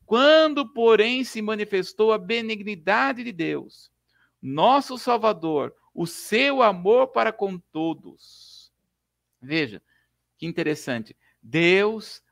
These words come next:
manifesta a sua benignida-, benignidade para conosco. Agora, eh, veja só, no verso cinco, ele vai dizer assim, ó, "Não por nossas obras de justiça,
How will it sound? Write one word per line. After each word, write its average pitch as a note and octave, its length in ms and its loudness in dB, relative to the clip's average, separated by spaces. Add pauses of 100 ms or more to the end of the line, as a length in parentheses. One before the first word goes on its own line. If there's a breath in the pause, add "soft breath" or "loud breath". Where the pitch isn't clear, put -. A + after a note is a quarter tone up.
manifesta D3 1040 -4 (160 soft breath)
a - 140 -8
sua F3 640 -2 (200 soft breath)
benignida-, B2+ 800 -4
benignidade D3+ 1200 -6 (260)
para D#3+ 220 2
conosco. B2+ 600 -10 (120)
Agora, D3+ 360 0 (160)
eh, D#3 140 -2
veja G#3 340 -2
só, C3 440 -6
no C#3 120 -8
verso C#3+ 360 -4
cinco, - 500 -16 (540)
ele C3+ 160 -4
vai C#3+ 160 -2
dizer B2+ 160 -10
assim, A#2+ 240 -12
ó, F#2 100 -10 (440 soft breath)
"Não C4 580 2
por G#3 200 -2
nossas F3 520 -4
obras D#3+ 480 2
de C#3+ 100 -10
justiça, C3+ 840 -12